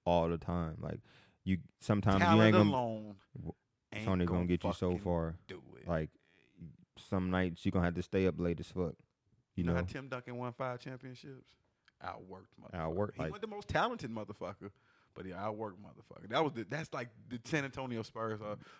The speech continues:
Speaker 2: the
Speaker 1: E T say,
Speaker 2: outworked motherfuckers.
Speaker 1: "You might be smarter than me, but you will not out-, you might come from money. You might, but you will not outwork me." How hard do you want it? How,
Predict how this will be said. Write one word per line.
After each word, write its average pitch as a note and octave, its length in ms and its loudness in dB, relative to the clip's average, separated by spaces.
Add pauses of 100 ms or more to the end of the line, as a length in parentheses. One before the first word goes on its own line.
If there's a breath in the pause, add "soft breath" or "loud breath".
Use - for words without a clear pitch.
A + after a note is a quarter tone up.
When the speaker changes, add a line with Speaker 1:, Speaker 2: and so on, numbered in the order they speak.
Speaker 2:
the A2 80 2
Speaker 1:
E A2+ 60 4
T C#3 240 6
say, G#2 160 4
Speaker 2:
outworked C3 200 4
motherfuckers. A#2 400 -6
Speaker 1:
"You G#2 120 0
might A2 280 4
be G#2+ 120 6
smarter A#2 400 4
than G#2+ 160 4
me, F2 260 2 (580)
but D#2+ 220 -10
you F2+ 140 -8
will F#2 480 -4
not D#2+ 360 -6 (220)
out-, D2+ 260 -12 (320)
you A2 140 0
might G#2+ 260 -2
come A2+ 180 -2
from G2 200 -4
money. B2 640 2 (100)
You A#2+ 140 -4
might, B2+ 320 0 (220)
but G2+ 240 -12
you A#2 80 -4
will A#2 200 0
not A2 280 -2
outwork G#2+ 680 2
me." A#2+ 400 6 (520)
How A#2+ 200 0
hard B2 420 2
do B2 60 2
you A#2+ 200 2
want A#2 280 2
it? F2 100 -6 (260)
How, A2 400 4